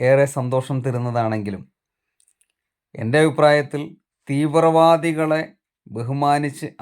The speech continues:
ആദരിച്ച്, ആചാരവിധികൾ മുഴക്കി സംസ്കരിക്കുന്ന ഒരു രാജ്യം, എന്തായാലും അയൽ രാജ്യവുമായി വെടിനിർത്തൽ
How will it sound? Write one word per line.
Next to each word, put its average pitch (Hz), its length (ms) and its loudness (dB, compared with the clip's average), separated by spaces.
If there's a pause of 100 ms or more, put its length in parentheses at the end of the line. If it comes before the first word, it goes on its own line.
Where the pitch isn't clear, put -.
ആദരിച്ച്, 135 800 -2 (600)
ആചാരവിധികൾ 156 960 0
മുഴക്കി 143 360 -2
സംസ്കരിക്കുന്ന 139 720 -2
ഒരു 120 200 -4
രാജ്യം, 113 500 -6 (3250)
എന്തായാലും 127 600 2 (1200)
അയൽ 127 300 0
രാജ്യവുമായി 135 720 2 (1300)
വെടിനിർത്തൽ 127 580 -4